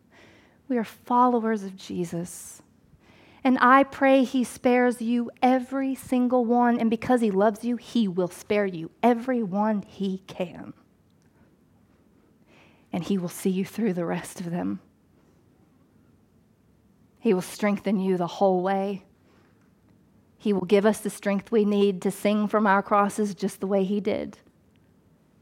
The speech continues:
And that, that gospel, that good news, that saves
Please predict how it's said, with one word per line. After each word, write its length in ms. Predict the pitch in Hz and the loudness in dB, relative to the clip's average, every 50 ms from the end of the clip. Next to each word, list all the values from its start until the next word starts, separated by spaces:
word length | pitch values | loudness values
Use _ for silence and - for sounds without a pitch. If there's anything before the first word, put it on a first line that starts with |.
| _ _ _ _ _ _ _ _ _ _ _ _ _ _ _ - | _ _ _ _ _ _ _ _ _ _ _ _ _ _ _ -6
And 320 | 185 180 180 180 180 185 | -6 -4 -2 -2 2 4
that, 760 | 208 214 214 226 247 247 - - _ _ - - - - - _ _ _ _ _ _ _ _ _ _ _ _ _ _ _ | 6 6 6 6 4 2 -2 -10 _ _ -18 -18 -18 -18 -20 _ _ _ _ _ _ _ _ _ _ _ _ _ _ _
that 500 | - 170 170 180 226 233 247 254 247 214 | -12 -4 2 6 8 8 8 8 4 4
gospel, 760 | - 254 254 262 254 - - - - 277 285 285 285 277 - _ _ - | 6 8 8 8 8 4 0 -4 -2 0 0 0 -2 -4 -8 _ _ 0
that 400 | 180 175 202 233 262 - 233 208 | 6 8 8 8 8 4 2 2
good 200 | 247 262 254 247 | 2 4 6 6
news, 580 | 254 262 262 269 277 285 285 285 254 - - - _ _ _ - | 6 6 6 4 4 2 0 -2 -4 -6 -10 -18 _ _ _ 0
that 500 | 170 190 226 240 226 226 - - - - - _ _ _ _ _ _ - | 4 6 6 6 6 2 -4 -16 -20 -20 -20 _ _ _ _ _ _ -16
saves 600 | - - 214 196 180 175 170 170 160 - - - | -2 2 4 4 4 4 2 -2 -4 -10 -14 -18